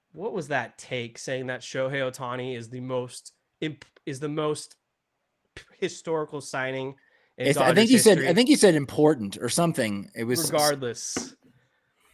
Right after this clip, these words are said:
Speaker 1: that was, that was so cringe.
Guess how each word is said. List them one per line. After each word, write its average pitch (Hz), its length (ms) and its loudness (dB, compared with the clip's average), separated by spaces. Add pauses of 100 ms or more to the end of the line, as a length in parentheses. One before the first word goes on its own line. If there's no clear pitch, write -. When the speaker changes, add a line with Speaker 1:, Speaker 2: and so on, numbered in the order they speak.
Speaker 1:
that 165 160 0
was, 131 220 -2 (500)
that 185 140 2
was 131 160 0
so 147 260 -2
cringe. 139 640 -6